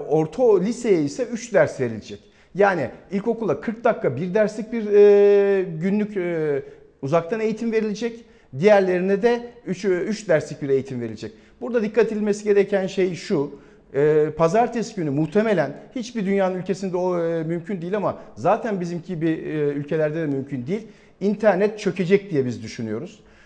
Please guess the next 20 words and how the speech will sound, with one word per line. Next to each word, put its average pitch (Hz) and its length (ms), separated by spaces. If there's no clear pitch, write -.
Fakat 226 380
ilginç 214 380
olan 151 360
İlker 170 360
Bey, 190 160
internet, 220 720
e, 190 360
hizmeti 202 360
sağlayan 202 560
firmalar 180 500
henüz 220 300
bir 208 80
açıklama 180 420
yapmıyorlar. 131 600
Yani 180 240
aslında 170 880
onların 202 380
üzerinden 151 520
bu 131 40
yapılacak. 117 600